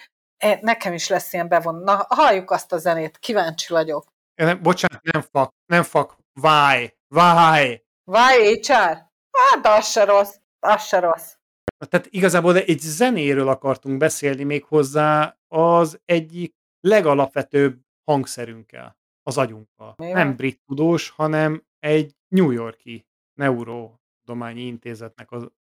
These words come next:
Speaker 2: kutatója, aki a neuronok szinapszisai közötti kisüléseket forgatta. <laughs>
Speaker 1: A neuronok közötti szinapszisoknak a miért?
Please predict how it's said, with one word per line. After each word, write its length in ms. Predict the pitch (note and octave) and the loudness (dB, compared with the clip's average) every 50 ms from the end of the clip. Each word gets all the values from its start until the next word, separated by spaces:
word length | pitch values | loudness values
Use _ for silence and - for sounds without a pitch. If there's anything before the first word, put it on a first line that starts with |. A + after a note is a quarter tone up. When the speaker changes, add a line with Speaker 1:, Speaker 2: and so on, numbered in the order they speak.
| _ _ _ | _ _ _
Speaker 2:
kutatója, 760 | - F3 F3 - A#2 - - A#2 A#2 A#2+ C3 E3 F#3 F3+ _ _ _ _ _ _ - | -6 -6 -4 -4 -8 -10 -10 -10 -6 -2 0 0 0 -2 _ _ _ _ _ _ -4
aki 640 | D3 D3 - - - D3+ D3 D3 D3 D3 D3+ - _ _ _ - | -4 -4 -4 -4 -4 -2 0 0 0 0 -2 -6 _ _ _ -10
a 100 | - D3 | -4 -2
neuronok 840 | E3 A3 C4 A#3 E3+ C#3 B2+ B2+ B2 B2 B2 A#2+ A#2 - - _ _ _ _ _ _ _ | 2 2 4 4 2 2 0 -2 -4 -4 -6 -8 -10 -12 -14 _ _ _ _ _ _ _
szinapszisai 920 | - - A#3+ F3+ C#3 B2+ - - - C3+ C3 - - C3 B2+ B2+ A#2+ _ | -2 0 2 2 2 0 -2 -6 -8 -8 -8 -6 -4 -4 -4 -4 -4 _
közötti 960 | - F#3 D#3+ C#3 A#2+ C3 B2 - _ _ _ - C3 C3 C3 B2+ B2+ B2 _ _ _ _ _ _ | 0 0 0 0 0 -4 -6 -6 _ _ _ -12 -10 -8 -6 -6 -8 -8 _ _ _ _ _ _
kisüléseket 1120 | _ - A#3 - - - C#3+ B2+ B2 B2 B2 - - - A#2+ _ - C#3 C#3+ D3 - - _ _ _ _ _ _ | _ 2 2 2 2 -2 -2 -2 -2 -4 -4 -6 -8 -10 -10 _ -2 0 0 0 -2 -6 _ _ _ _ _ _
forgatta. 640 | - D#3+ E3 D#3+ C#3+ B2+ C3 C3+ C3 - _ - - | -2 2 2 2 2 2 0 -4 -4 -4 _ -8 0
<laughs> 160 | - F#3 - - - - - - - _ _ _ _ _ _ _ _ _ _ _ _ - - - - - F3+ | 0 0 0 0 -4 -4 -4 -4 -4 _ _ _ _ _ _ _ _ _ _ _ _ -20 -16 -14 -10 -6 -6
Speaker 1:
A 60 | F#3 | -2
neuronok 760 | F#3+ G#3+ A#3 B3+ B3+ B3+ B3 A#3+ A3+ A3 G#3 G3+ G3 G3+ - | 0 2 4 6 6 6 6 4 2 4 2 0 0 -2 -4
közötti 640 | - G#3 G3+ G3+ G#3 G#3 G3 G3 F#3+ F#3+ - F3 E3 | 0 2 2 2 2 2 2 2 2 0 -4 -10 -10
szinapszisoknak 1300 | E3 - - F3 F3 F3+ F#3 F#3+ F#3+ - - G#3 G#3 - - G#3+ G3 G3 - - G3 G3+ G#3 - - | -10 -10 -10 -6 -4 -2 -2 -2 -4 -6 -6 -6 -6 -4 -2 -2 -4 -4 -4 -10 -6 -6 -6 -2 -2
a 80 | F#3+ F#3+ | -4 -4
miért? 540 | G3 G#3 G3+ G3 F#3+ E3+ D3+ D3 - _ | -2 -6 -4 -2 -2 -2 -2 -4 -10 _